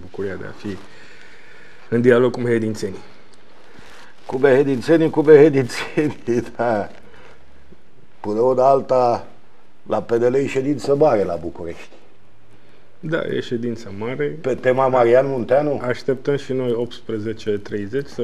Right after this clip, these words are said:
Speaker 1: vedem ce s-a hotărât. Uh, sunt absolut convins că se va lua cea mai bună soluție pentru, uh, a întra-, ca contracara, zic eu, o propunere extrem de neserioasă a P S D-ului cu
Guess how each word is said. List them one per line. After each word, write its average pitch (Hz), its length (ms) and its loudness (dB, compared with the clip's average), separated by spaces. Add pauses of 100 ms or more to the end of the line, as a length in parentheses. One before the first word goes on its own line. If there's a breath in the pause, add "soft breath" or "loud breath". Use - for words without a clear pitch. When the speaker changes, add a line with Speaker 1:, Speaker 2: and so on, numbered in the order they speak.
Speaker 1:
vedem 117 180 -4
ce 113 160 -6
s-a 104 180 -4
hotărât. 104 720 -4 (1120 soft breath)
Uh, 113 680 -6
sunt 151 240 -10
absolut 143 360 -2
convins 123 340 -6
că 120 140 -8
se 113 160 -8
va 110 140 -4
lua 113 140 -2
cea 113 180 -6
mai 117 160 -6
bună 104 300 -8 (540)
soluție 117 640 -4
pentru, 113 460 -8 (1000 soft breath)
uh, 110 100 -6 (460)
a 135 120 -6
întra-, 127 320 -4 (120)
ca 123 100 -2
contracara, 117 1080 -4
zic 113 220 -8 (100)
eu, 123 60 -6
o 113 300 -6
propunere 113 480 -6
extrem 117 320 -8
de 104 100 -8
neserioasă 104 680 -6
a 95 80 -12 (120)
P 98 40 -6
S - 80 -12 (160)
D-ului 104 400 -2
cu - 100 -10